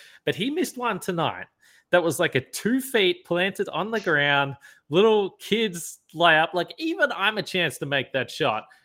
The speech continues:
with no defenders. Now, of course, I probably would still miss it, but, uh, you know, I'm a chance. I'm a,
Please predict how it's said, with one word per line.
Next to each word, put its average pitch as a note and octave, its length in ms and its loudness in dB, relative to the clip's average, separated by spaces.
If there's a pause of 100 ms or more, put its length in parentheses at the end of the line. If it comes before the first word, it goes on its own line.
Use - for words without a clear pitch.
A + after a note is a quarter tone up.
with C#3 160 -2
no C#3+ 180 0
defenders. A2+ 500 -6
Now, D3 180 0
of D#3+ 100 -4
course, C#3 280 -2
I D#3 80 0
probably C#3 340 -2
would A#2 160 -4
still A2+ 220 -6
miss G2 220 -10
it, D#3 120 -10
but, C#3+ 120 0
uh, D#3 320 -2
you F#4 100 -8
know, F#3+ 80 -4
I'm G#3 140 -2
a - 60 2
chance. F3+ 360 -4
I'm C3+ 140 -6
a, C#3 60 -6